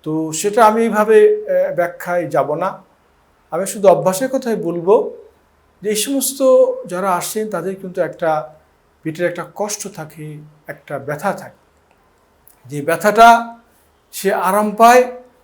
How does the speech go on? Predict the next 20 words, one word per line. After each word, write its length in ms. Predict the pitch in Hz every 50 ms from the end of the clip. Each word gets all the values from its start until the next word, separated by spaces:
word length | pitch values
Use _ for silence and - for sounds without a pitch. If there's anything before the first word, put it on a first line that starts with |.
| _ _ -
বাথরুম 480 | 127 151 160 165 - 160 175 160 147
করার 300 | 151 - 143 143 151 165
মাধ্যমে। 520 | 160 147 127 - - - - _ _ - 165
এই 40 | 170
যা, 180 | 190 196 202
এবং 480 | - 208 185 208 220 220 226 226 - - - _ _ _ _ -
এতে 160 | 165 202 208
কারো 280 | 208 208 190 190 214 208
বাথরুমটা 640 | 208 202 196 202 - 214 220 196 226 220 208 214 - - - _ _ _ _ _ _ _ _ _ _ _ _ _
কষ্ট 320 | - 202 190 - - -
হয়, 340 | 220 196 196 196 196 196 - - _ _ _
শক্ত 400 | - - - 202 196 196 196 -
হয়, 300 | 208 175 185 196 208 - - _ _ _ _ _ _ _ _ _ -
আর 180 | 151 156 156
কারোর 380 | 151 160 156 160 185 196 185 170
এরকম 260 | 165 170 175 160 147
খুব 160 | - - 143
বেশি 260 | 131 156 156 - 190
বেশি 240 | 147 135 120 - -
হয়। 240 | 117 - - - -